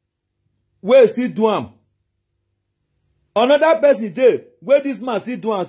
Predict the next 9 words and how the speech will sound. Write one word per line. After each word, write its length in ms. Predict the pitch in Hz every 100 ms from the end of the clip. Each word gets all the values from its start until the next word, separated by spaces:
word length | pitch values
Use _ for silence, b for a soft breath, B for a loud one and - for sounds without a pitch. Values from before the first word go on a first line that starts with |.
| -
Na 140 | 240
me 140 | 294
be 120 | 320 214
Ugo. 680 | 190 151 160 151 147 135 _
<laughs> 60 | _ - - - 190 165 151 139 123 120 147 _ - 185 - 143 185 - 165 165 - 160 135 - 73 - - 123 120 113 _ _ _ _ b b b _ _ - - - 147 185 - - 131 165 - _ - 139 143 147 165 - - - - - 147 - - - _ - - _ _ - _ _ _ _ _ b b b b b _ - 170 135 - b b b -
Another 460 | 202 269 302 330 320
person 280 | 294 226
still 300 | 226 269 277
there. 280 | 190 247 165